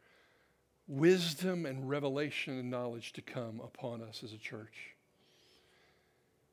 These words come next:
that we would just do what happened today. Someone feels compelled with a tongue,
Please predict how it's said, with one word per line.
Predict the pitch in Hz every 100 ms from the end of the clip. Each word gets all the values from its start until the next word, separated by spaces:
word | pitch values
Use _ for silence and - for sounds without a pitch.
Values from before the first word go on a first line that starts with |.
| _ _ -
that | 135 147
we | 139 160 180 175
would | 143 135 110
just | - 139 123 117 - - - - _ - - _ _ _ _ _ -
do | 147 165
what | 165
happened | 185 175 180
today. | 180 185 180 - _ _ _ _ _ _ _ _ _
Someone | - - 139 143
feels | 131 151 139 -
compelled | - 135 - 139 143
with | 139 139
a |
tongue, | 139 - 151 151